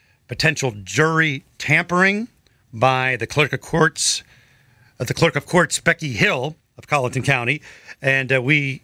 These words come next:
in our last episode, gave you excerpts of the interview we had with her just a few months prior and all the details, and more and more are leaking out, and we'll have those as they happen.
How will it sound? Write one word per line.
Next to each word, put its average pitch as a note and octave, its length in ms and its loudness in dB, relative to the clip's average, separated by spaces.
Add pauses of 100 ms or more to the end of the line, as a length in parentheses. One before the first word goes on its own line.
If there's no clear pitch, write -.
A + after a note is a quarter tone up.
(400)
in D#3+ 80 -2
our B2 80 4
last F3+ 260 0
episode, B2+ 440 0
gave B2+ 140 0
you C3 100 0
excerpts C3+ 480 0
of - 100 -2
the C3 140 2
interview B2+ 240 0
we A#2+ 100 0
had B2+ 220 0
with A#2 140 -4
her B2+ 140 2
just A2 140 -4
a - 60 -10
few B2 100 -2
months A2+ 240 2
prior D3+ 540 2
and A#2+ 160 -2
all F3 260 4
the C#3+ 160 -2 (540)
details, D3 520 0
and A#2 80 -6
more B2+ 220 2
and F#3+ 100 2
more F#3+ 200 4
are E3 40 0
leaking F3 360 2
out, D#3+ 260 -2
and C3 140 0
we'll C3+ 100 2
have C#3+ 240 2
those C#3 320 2
as C3+ 240 2
they A#2+ 140 2
happen. A#2+ 420 0